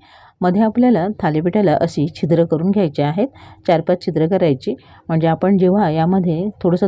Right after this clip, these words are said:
तेल घालून थालीपीठ भाजतो तेव्हा थालीपीठ मस्त खमंग खरपूस भाजलं जातं. एक थालीपीठ भाजून होईपर्यंत दुसरं आपण थापून घ्यायचं.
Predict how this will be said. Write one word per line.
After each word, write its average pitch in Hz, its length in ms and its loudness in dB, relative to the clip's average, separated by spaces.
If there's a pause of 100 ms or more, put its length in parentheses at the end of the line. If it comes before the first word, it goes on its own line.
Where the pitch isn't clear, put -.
तेल 165 200 2
घालून 180 380 2
थालीपीठ 160 380 -2
भाजतो 180 440 -2 (380)
तेव्हा 170 220 2
थालीपीठ 185 480 -2
मस्त 196 280 -2 (100)
खमंग 175 420 0
खरपूस 170 380 -2
भाजलं 143 340 0
जातं. 135 280 -4 (600)
एक 247 160 2 (100)
थालीपीठ 214 360 2
भाजून 165 300 0
होईपर्यंत 202 600 2
दुसरं 170 340 -2
आपण 180 320 0
थापून 196 320 -2
घ्यायचं. 151 380 -2